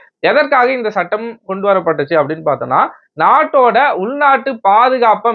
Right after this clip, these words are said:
மேம்படுத்துறதுக்காக, இந்த சட்டத்தின் மூலியமாக நாட்டுக்கு அச்சுறுத்தலாக யாராச்சும் இருந்தா அவங்கள நம்ம எந்த ஒரு வாரண்ட் எதுவுமே இல்லாம போயிட்டு கைது பண்ணிடலாம். ஓகேங்களா? அதுதான் இந்த சட்டத்தோட முக்கிய நோக்கமா இருந்துச்சு. ஆனால் இந்த சட்டம்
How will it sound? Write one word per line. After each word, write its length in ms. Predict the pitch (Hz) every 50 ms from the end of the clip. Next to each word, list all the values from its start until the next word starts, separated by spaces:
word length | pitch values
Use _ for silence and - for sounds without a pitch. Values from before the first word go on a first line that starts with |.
| 196
மேம்படுத்துறதுக்காக, 840 | 190 202 214 208 196 185 165 160 165 151 147 139 131 127 131 131 131 135 131
இந்த 100 | 123 127 127
சட்டத்தின் 380 | 131 131 - 185 185 196 185 175
மூலியமாக 460 | 170 165 165 165 160 156 156 156 202 285 320 285 202 156
நாட்டுக்கு 420 | 160 190 240 233 - 226 - 240 220 180
அச்சுறுத்தலாக 580 | 165 - - 214 202 190 190 180 180 185 202 214 190
யாராச்சும் 340 | 175 165 175 180 - 180 151
இருந்தா 220 | 135 131 139 208 285 330 - _ _ _ _ -
அவங்கள 280 | 175 233 269 254 226 226 214
நம்ம 180 | 202 190 175 208 262 285 208 170
எந்த 140 | 185 208 226 214
ஒரு 100 | 202 185 165
வாரண்ட் 320 | 160 175 208 208 202 185 175 160
எதுவுமே 260 | 165 165 160 190 196 185
இல்லாம 200 | 175 165 165 165 151
போயிட்டு 200 | 151 135 135 180 - 139
கைது 200 | 135 147 147 139 127
பண்ணிடலாம். 400 | 117 113 113 110 110 110 - - _ _ _ _ _ _ _ _ -
ஓகேங்களா? 300 | 117 - 147 156 165 143 139
அதுதான் 280 | 139 135 170 196 202
இந்த 120 | 180 151 -
சட்டத்தோட 440 | 151 139 - - 160 156 156 147 151 190 254 302 330 320 320 139
முக்கிய 240 | 143 147 143 170 170 151
நோக்கமா 300 | 151 156 151 151 151 156 156
இருந்துச்சு. 300 | 147 139 135 135 226 240 - - - - 165 208
ஆனால் 520 | 240 247 240 220 214 220 226 220 214 180 151 151
இந்த 160 | 180 208 220 202 185
சட்டம் 340 | 165 - - - 165 208